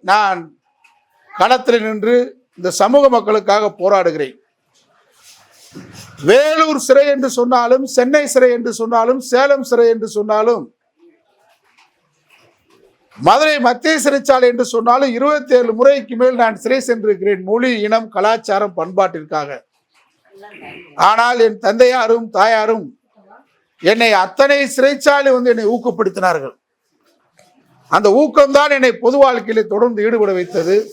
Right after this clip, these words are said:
என் தாயார் சொல்வார், "என்னுடைய ஒரே கனவு என்னுடைய மகன் வழக்கறிஞராக வேண்டும், வழக்கறிஞராக கார்ல போகணும், அதான் அவங்க உச்சபட்ச கனவு."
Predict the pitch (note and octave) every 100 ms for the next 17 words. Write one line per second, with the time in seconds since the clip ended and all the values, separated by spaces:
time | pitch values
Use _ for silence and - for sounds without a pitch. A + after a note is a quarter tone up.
0 | - _ - _ _ _ _ - - -
1 | C4 D4+ F3+ A3 C4+ C4+ B3 B3 A#3+ A#3+
2 | G#3+ G#3+ G3+ G#3+ C4 C#4 C#4 A#3+ B3 B3
3 | A#3 G#3+ G#3 G3+ F#3+ A3 C4 G3+ A#3 A#3+
4 | C4+ B3 A#3 G#3+ G3+ F#3+ F#3 D#3+ C3 _
5 | _ _ _ _ _ _ _ _ _ D#3+
6 | A#3+ D4+ D4 C#4+ C#4 D4 C#4 G#3 G#3 B3+
7 | C#4+ C4 G#3+ A#3 G3+ F3 B3+ B3+ G#3 G#3+
8 | B3+ A#3+ A#3+ A#3 G3+ F#3+ E3+